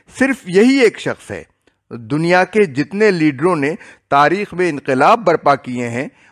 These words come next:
उनके हालात पर तहकीकी निगाह डालो तो देखोगे कि इस मौके पर पहले से इनकलाब के असबाब पैदा हो रहे थे और वो असबाब खुद ही उस इनकलाब का रुख और रास्ता भी मुअय्यन कर रहे थे जिसके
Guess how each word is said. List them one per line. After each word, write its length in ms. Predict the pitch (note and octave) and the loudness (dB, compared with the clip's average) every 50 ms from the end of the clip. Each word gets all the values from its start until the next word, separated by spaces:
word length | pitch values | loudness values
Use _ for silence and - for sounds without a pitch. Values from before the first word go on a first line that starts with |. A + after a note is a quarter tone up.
| _ _ _ - | _ _ _ -12
उनके 300 | D3+ E3 E3+ - G3 F#3 D3 | -10 -10 -6 0 0 2 2
हालात 520 | C3 B2+ B2+ C#3 D3 D#3+ E3+ F#3+ - - | 2 2 2 2 4 4 4 2 2 0
पर 120 | - F3+ F3+ E3+ _ | -2 -2 -2 -4 _
तहकीकी 520 | - D#3 C#3+ C#3 - F3 F#3 F3 - F#3 D#3+ | -2 -2 -2 -2 -4 -6 -8 -4 -4 -4 -2
निगाह 340 | C#3+ C#3 B2+ D3 C#3+ C3+ B2+ | -2 -2 0 2 4 4 2
डालो 380 | A2 B2 B2+ D3+ G3+ F#3+ D3+ C3+ D#3 - _ _ _ | 2 2 2 2 2 2 -2 -2 -4 -6 _ _ _
तो 80 | - C#3+ | -12 -8
देखोगे 580 | C3+ C3 D#3+ E3+ - - A3 G#3 E3 C#3 C#3 D#3+ | -2 0 0 0 2 2 2 2 2 0 -2 -2
कि 120 | D#3 - E3+ - - | -2 -6 -10 -8 -8
इस 180 | F#3+ D#3+ - C3+ | -12 -12 -10 -8
मौके 360 | C3 C#3 D3 D#3 D3 G#3+ G#3 | -4 -4 -4 -2 0 0 -2
पर 220 | - - A#2 F2+ F2 - - - - _ _ - | 0 0 -4 -4 -4 -8 -16 -20 -20 _ _ 0
पहले 280 | - D#3+ D#3+ E3+ F#3 F#3+ | 2 2 4 4 4 2
से 200 | - - F#3 D#3+ | 2 0 -2 -2
इनकलाब 580 | D#3 D3 C3+ - - C3+ C3+ D3 D3+ D3 - - | -2 -6 -6 -2 -2 0 2 4 2 2 0 -2
के 100 | G3 G3+ - - | -6 -6 -4 -2
असबाब 580 | - D3+ C#3 B2+ B2 D3+ D3+ D#3+ E3+ - - _ - | -2 -2 -2 0 2 4 4 4 4 0 -4 _ -2
पैदा 280 | E3+ E3 E3+ G3+ G3+ | 0 2 4 4 4
हो 160 | F3 E3 D3+ C#3 | 4 4 2 2
रहे 200 | B2+ A#2+ A2 G#2 | 0 -2 -4 -6
थे 220 | - - G#2+ G2 F#2+ _ _ _ _ _ _ _ _ _ _ _ _ _ - | -10 -12 -12 -12 -14 _ _ _ _ _ _ _ _ _ _ _ _ _ 0
और 240 | E3+ F#3 A#3 B3 A#3+ | 2 4 4 4 4
वो 140 | G#3 A3+ A3 | 4 4 4
असबाब 500 | F#3+ E3+ C#3+ B2 C#3 D#3+ D#3 E3+ F3+ G#3 | 4 4 2 2 2 4 4 4 4 0
खुद 240 | - - F#3+ F#3+ E3 | -2 -4 -4 -2 -2
ही 160 | F3 F#3 G3 | -4 -6 -6
उस 260 | F3+ F#3+ F3+ - - | -8 -10 -10 -6 -6
इनकलाब 540 | E3+ D3+ D3+ - D#3 D3+ D#3 D#3+ F3+ F3 - | -6 -6 -2 -2 2 4 4 4 4 2 0
का 80 | - D3+ C#3 | -2 -2 0
रुख 260 | D3 F#3 G3 - - | 0 -4 -4 -4 -6
और 140 | F3+ D#3 C3 | -6 -4 0
रास्ता 400 | C3 C#3 C3+ C#3 - - F3+ F3 | 2 2 2 2 0 0 0 0
भी 240 | D3 C#3+ D3 E3 - _ _ _ _ - | 0 -2 -4 -4 -6 _ _ _ _ -10
मुअय्यन 440 | C#3 D3 D#3 D#3 D3+ D3+ D#3+ D#3 C#3+ | -2 0 2 2 2 2 0 -2 0
कर 160 | - - A#2+ | -2 -4 -2
रहे 240 | G#2 G#2 G#2+ G#2+ G#2 G2 | -2 -2 -4 -4 -4 -6
थे 240 | - A2+ G#2+ F#2+ _ _ _ _ _ - | -6 -8 -10 -10 _ _ _ _ _ -10
जिसके 360 | C3 F3+ F3+ - - G#3+ G3 | -8 -8 -6 -2 2 2 2